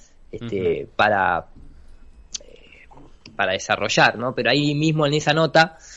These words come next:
Speaker 1: es curioso la, nuevamente, en, en esa, mm, programación predictiva, pero también podría ser, viste, generación de realidad, ¿no? Porque tanto te lo meten, tantas mentes están viendo esa película o están viendo esas realidades, pensando en aquello, este, y demás,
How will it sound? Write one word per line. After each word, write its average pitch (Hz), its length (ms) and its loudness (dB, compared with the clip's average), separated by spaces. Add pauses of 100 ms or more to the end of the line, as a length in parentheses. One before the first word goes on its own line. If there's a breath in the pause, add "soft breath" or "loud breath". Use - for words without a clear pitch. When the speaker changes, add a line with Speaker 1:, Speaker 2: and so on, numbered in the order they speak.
(640 loud breath)
Speaker 1:
es 170 160 6
curioso 208 460 8
la, 143 400 8 (160)
nuevamente, 147 800 2
en, 117 200 -4
en 120 160 -2
esa, 135 460 4 (140)
mm, 110 520 -10
programación 131 540 2
predictiva, 214 420 2
pero 151 160 4
también 208 280 0 (560)
podría 156 280 2
ser, 170 360 -2
viste, 123 240 -8
generación 113 500 -2
de 147 80 4
realidad, 110 480 4
¿no? 120 180 0
Porque 104 260 -2
tanto 143 380 2
te 135 100 -2
lo 123 100 2
meten, 117 380 -2
tantas 135 440 0
mentes 139 520 -2
están 127 360 -2
viendo 135 320 -2
esa 123 240 -2
película 117 640 0
o 107 140 0
están 127 260 0
viendo 135 240 0
esas 127 220 0
realidades, 120 680 4
pensando 131 540 -2
en 127 80 -2
aquello, 120 720 0
este, 104 340 -6
y 113 180 0
demás, 151 380 6